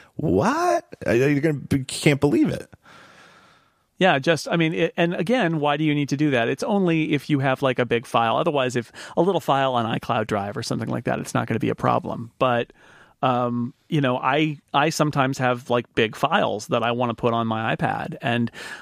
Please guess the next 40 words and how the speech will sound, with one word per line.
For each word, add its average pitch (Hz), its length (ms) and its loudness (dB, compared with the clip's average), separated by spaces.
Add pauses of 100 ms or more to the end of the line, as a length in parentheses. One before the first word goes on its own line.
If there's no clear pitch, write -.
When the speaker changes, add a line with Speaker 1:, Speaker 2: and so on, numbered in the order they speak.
(180)
Speaker 2:
doing 151 260 0
it 151 80 0
by 131 120 0
wire 127 440 0
is 120 300 -2
way 180 440 0
better 139 300 0
than, 120 180 0
like, 113 220 -2
putting 131 260 0
a 120 80 0
giant 127 400 -2
file 131 640 0
in 131 140 -2
iCloud 123 420 0
Drive 110 380 0
and 117 180 -4
waiting 117 320 0
for 123 140 -2
iCloud 117 380 -2
Drive 117 200 0
to 113 80 -8
sync 120 200 -2
it 117 80 -4
all 127 200 -2
the 139 80 2
way 120 200 2
up, 117 240 -2 (680)
and 156 200 4
then 143 320 2
immediately 147 580 2
on 127 140 0
the 127 100 0
other 123 140 0
device, 123 360 0
turn 135 280 0
around 120 260 2
and 113 100 0
sync 123 220 -2
it 117 80 -4